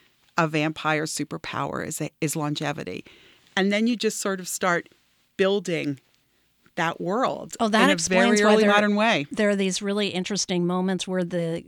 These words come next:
Speaker 2: supernatural creatures are kind of talking to each other and saying, "Oh, I can't believe the humans can't see that this is a whole room full of witches or
Speaker 1: I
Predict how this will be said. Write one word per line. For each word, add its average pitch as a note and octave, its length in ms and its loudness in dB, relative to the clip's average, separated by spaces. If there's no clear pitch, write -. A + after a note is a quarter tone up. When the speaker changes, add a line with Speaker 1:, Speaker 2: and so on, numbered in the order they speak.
Speaker 2:
supernatural F#3+ 600 -4
creatures E3+ 360 -6
are D#3+ 60 -8
kind D#3 160 -8
of D3+ 100 -12
talking F#3 360 -2
to F3 140 -4
each E3 140 -4
other D#3+ 200 -2
and D3+ 120 -2
saying, D#3+ 300 -4
"Oh, E3 80 -4
I D3+ 100 -4
can't E3 240 -6
believe F#3 280 -4
the F3 80 -2
humans E3+ 340 -2
can't D#3 240 -8
see E3 300 -4
that D#3 180 -6
this E3 160 -6
is D#3 120 -8
a F3 40 -6
whole D#3+ 220 -6
room E3 240 0
full D#3+ 180 -6
of D#3 120 -8
witches E3 540 -4
or - 120 -8
Speaker 1:
I D#3+ 120 -8